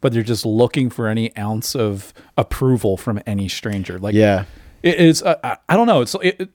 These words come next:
Speaker 1: everybody has their own reason for doing it, but I see so many people that are doing it with, like, just such widely different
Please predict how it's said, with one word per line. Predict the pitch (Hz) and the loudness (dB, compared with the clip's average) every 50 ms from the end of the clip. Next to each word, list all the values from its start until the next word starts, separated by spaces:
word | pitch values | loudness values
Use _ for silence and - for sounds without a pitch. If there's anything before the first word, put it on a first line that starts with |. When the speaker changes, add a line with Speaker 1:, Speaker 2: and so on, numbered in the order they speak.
| - | 0
Speaker 1:
everybody | - 190 214 247 233 208 | 0 0 2 2 2 4
has | 196 190 160 | 4 4 4
their | 170 165 170 170 | 4 2 2 4
own | 151 131 | 4 4
reason | 139 156 170 165 - 156 127 | 4 4 2 2 0 -2 -2
for | - 127 | -2 -2
doing | 113 - 131 147 147 135 | 0 2 4 4 6 4
it, | 117 - | 4 2
but | 113 | 2
I | 110 | 0
see | 107 - - 139 | 0 0 -2 -4
so | - - 151 | -4 -2 0
many | 139 135 123 117 | 0 2 2 2
people | - 135 135 135 131 123 | 2 0 -2 0 2 2
that | 117 110 | 4 2
are | 107 | 2
doing | 98 117 113 113 110 | 2 2 2 2 2
it | 110 101 | 0 0
with, | 107 107 104 - - - - - _ _ _ _ _ - | 0 0 -2 -2 -4 -20 -20 -20 _ _ _ _ _ -2
like, | 120 120 104 - - | 0 0 0 0 -4
just | - - 156 135 - - | -6 0 0 0 0 0
such | - 165 160 - - | -6 -6 -6 -8 -6
widely | 123 107 101 110 113 110 120 127 127 123 123 120 107 | -4 -2 0 2 2 4 2 2 0 0 0 -2 0
different | - 113 107 - - 98 92 87 | 0 -2 -4 -2 -4 -6 -6 -6